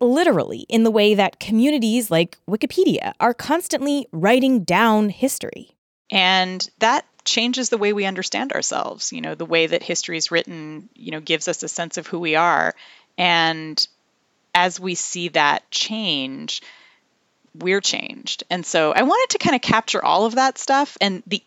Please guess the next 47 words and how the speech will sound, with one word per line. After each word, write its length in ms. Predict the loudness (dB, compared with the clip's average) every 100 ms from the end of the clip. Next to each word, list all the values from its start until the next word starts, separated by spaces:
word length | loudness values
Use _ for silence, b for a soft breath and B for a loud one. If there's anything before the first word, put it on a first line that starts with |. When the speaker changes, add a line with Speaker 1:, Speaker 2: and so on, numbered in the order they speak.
| 0
Speaker 2:
easiest 480 | 0 2 0 0
way 100 | 0
to 120 | 0 0
do 200 | 0 2
it 240 | 2 -2 _ _ _ _
seemed 420 | -6 -2 0 0
to 100 | -2
be 460 | -4 -6 -4 -4 -6
to 180 | -8 -8
think 240 | -6 -6
about 220 | -2 -2
time 200 | -2 -6
travel. 460 | -6 -6 -4 -6 -8
So 420 | -4 0 0 0
even 220 | -2 0 2
though 120 | 2
that 180 | 2 0
was 140 | -6
a 40 |
tall 320 | -6 0 2 2
order 300 | 2 0 -2
and 100 | -4
very 200 | -6 -6
complex. 760 | -6 -8 -2 -2 -2 -8 -18 b b b b _ _ _ _ _ _
Speaker 1:
A 160 | 4 4
tall 580 | 4 2 4 4 2 0 2
order 360 | 4 4 2 4
indeed. 720 | 4 6 4 2 -4 -4 -12 _ _ _ 0
And 220 | 2 2 0
we 260 | 4 4
are 100 | 4
going 180 | 4 4
to 40 | 4
come 220 | 2 4
back 360 | 4 2 -4 -4
to 240 | 0 0 4
all 340 | 4 4 4
of 240 | 2 2
these 180 | 2 0
ideas 480 | 2 -2 2 2 2
of 240 | -2 -8
power 500 | -8 -2 2 2 2 -2
and 180 | -6 0
influence 540 | 0 2 2 2 2 -2
and 180 | -4 0
writing 340 | 2 2 0
history. 600 | -4 -10 -10 -10 -12 -14